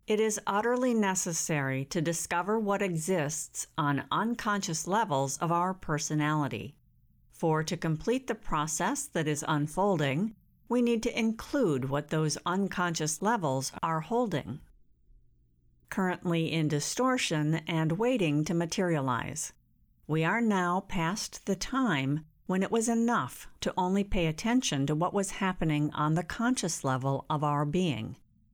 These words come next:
Now, in order for a community, a group, or an individual to grow harmoniously and completely fulfill its task, we need to follow more subtle and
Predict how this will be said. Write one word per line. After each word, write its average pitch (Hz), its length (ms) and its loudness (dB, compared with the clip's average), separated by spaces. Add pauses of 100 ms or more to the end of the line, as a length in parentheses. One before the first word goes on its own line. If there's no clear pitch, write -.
(400)
Now, 160 580 2 (260)
in 170 200 0
order 220 280 2
for 190 240 0
a 156 80 0
community, 202 920 2 (200)
a 139 80 0
group, 175 560 0 (200)
or 185 220 2
an 277 160 4
individual 175 800 2
to 143 160 -2
grow 170 420 2
harmoniously 214 1200 2 (340)
and 147 380 2
completely 160 640 2
fulfill 151 680 0
its - 300 -2
task, 170 720 -2 (240)
we 165 160 4
need 160 220 2
to 202 100 2
follow 208 520 2
more 156 300 4
subtle 170 640 0
and 147 320 2